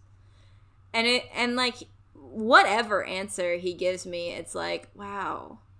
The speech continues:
that's horrifying." But also, I've gone on three dates with him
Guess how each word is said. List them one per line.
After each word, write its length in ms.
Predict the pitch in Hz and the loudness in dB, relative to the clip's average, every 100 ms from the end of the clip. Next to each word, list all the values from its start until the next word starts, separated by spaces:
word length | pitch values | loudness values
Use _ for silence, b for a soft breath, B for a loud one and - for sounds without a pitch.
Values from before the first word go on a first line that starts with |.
| - - - - | -20 -20 -20 -14
that's 200 | 220 240 | -10 -6
horrifying." 440 | 254 240 180 160 - B B | -4 -4 -4 -8 -12 B B
But 120 | - 254 | 0 6
also, 760 | 240 381 - 214 190 185 180 - - | 8 8 4 0 2 2 0 -4 4
I've 300 | 226 285 285 | 8 8 6
gone 220 | - 254 | 4 4
on 160 | 302 254 | 4 0
three 220 | 240 233 | -4 -4
dates 260 | 190 208 214 | -2 -4 -4
with 140 | 202 | -8
him 420 | 208 185 175 170 | -8 -8 -8 -10